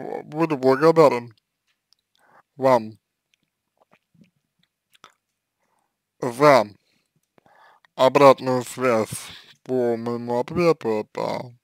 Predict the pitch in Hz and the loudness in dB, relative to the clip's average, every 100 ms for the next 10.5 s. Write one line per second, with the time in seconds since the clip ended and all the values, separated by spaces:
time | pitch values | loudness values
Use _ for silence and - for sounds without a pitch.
0 | _ - 113 117 113 107 107 107 110 123 | _ -12 -12 -10 -10 -10 -8 -8 -8 -14
1 | _ _ _ _ _ _ - 117 107 110 | _ _ _ _ _ _ -14 -12 -6 -8
2 | - 104 - - 120 143 165 165 202 180 | -8 -16 -14 -12 -8 -6 -6 -4 -4 -4
3 | 135 120 127 143 127 - 113 123 _ _ | -8 -8 -10 -10 -10 -10 -14 -18 _ _
4 | _ _ _ _ _ _ _ _ _ _ | _ _ _ _ _ _ _ _ _ _
5 | - 117 127 123 117 - - 135 135 156 | -6 -2 0 0 -2 -6 -8 -6 -6 -4
6 | 151 120 113 117 117 135 123 120 113 110 | -2 -4 -6 -8 2 4 4 -2 -4 -6
7 | - - 117 - 135 147 135 110 110 _ | -8 -12 -12 -4 0 0 -2 -8 -10 _
8 | _ - _ _ - _ _ _ 120 131 | _ -20 _ _ -20 _ _ _ -8 2
9 | 127 110 - _ - - 120 - 117 127 | 2 2 -4 _ -20 -10 -10 -10 -6 -2
10 | 127 - 92 95 131 | -2 -4 -16 -16 -20